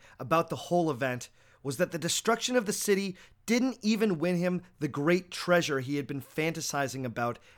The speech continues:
ever since he arrived in Mexico. In the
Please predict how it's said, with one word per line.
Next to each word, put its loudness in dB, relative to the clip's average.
ever 6
since -4
he -2
arrived 2
in -4
Mexico. -6
In 0
the -2